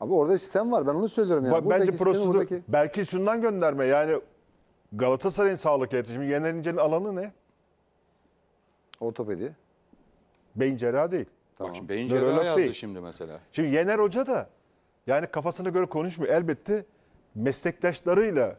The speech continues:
Speaker 2: konuştuktan sonra bunları açıkla-, açıklıyor.
Speaker 1: Yener
Speaker 2: Yani
Speaker 1: Hoca
Speaker 2: "Ben böyle teşhis koydum." falan demiyor. Ama burada ne oldu biliyor musun? Ben sana söyleyeyim. Bu açıklamadan sonra işte Galatasaray taraftarları, onlar bunlar,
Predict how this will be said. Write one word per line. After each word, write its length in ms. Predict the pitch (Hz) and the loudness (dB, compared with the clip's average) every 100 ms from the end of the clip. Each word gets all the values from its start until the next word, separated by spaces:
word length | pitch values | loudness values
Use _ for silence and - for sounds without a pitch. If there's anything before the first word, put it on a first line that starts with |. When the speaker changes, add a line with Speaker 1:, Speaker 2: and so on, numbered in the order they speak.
| _ | _
Speaker 2:
konuştuktan 580 | - 143 135 135 - 131 | -4 -2 -2 -6 -2 -2
sonra 320 | 120 127 120 | 0 2 2
bunları 240 | 117 123 117 | 2 2 2
açıkla-, 300 | 110 - 123 - | 0 0 -2 -2
açıklıyor. 560 | 123 - - 110 92 - _ | -4 -6 -8 -6 -4 -8 _
Speaker 1:
Yener 160 | 90 104 | -6 0
Speaker 2:
Yani 140 | 143 | 2
Speaker 1:
Hoca 120 | 160 156 | 4 2
Speaker 2:
"Ben 200 | 170 156 | 2 4
böyle 180 | 190 | 4
teşhis 360 | 185 190 185 185 | 4 0 -4 -4
koydum." 240 | 190 180 | -2 -2
falan 320 | 170 175 180 143 | -2 -2 0 2
demiyor. 400 | 208 170 110 90 _ _ _ - | 0 0 -4 -6 _ _ _ 2
Ama 300 | 220 233 196 | 4 4 0
burada 260 | 202 233 | 2 2
ne 100 | 226 | 6
oldu 260 | 240 190 160 | 4 4 -4
biliyor 140 | 254 | -8
musun? 220 | 208 - 98 | -8 -8 0
Ben 140 | 285 | 0
sana 240 | - 170 175 | 0 -4 -2
söyleyeyim. 300 | 175 135 - _ _ _ _ _ _ | -2 -4 -8 _ _ _ _ _ _
Bu 220 | 110 156 | 0 4
açıklamadan 600 | 247 - - 208 170 147 139 | 4 2 -2 0 2 0 -2
sonra 500 | - 196 180 220 220 _ _ _ _ _ | 0 2 2 0 -4 _ _ _ _ _
işte 140 | - 135 | -6 0
Galatasaray 400 | 175 165 147 131 | 2 2 2 0
taraftarları, 680 | 127 113 107 113 101 95 | 2 0 0 -2 -2 -2
onlar 340 | 131 127 117 104 | -2 0 0 -2
bunlar, 340 | 113 104 113 | -6 -4 -4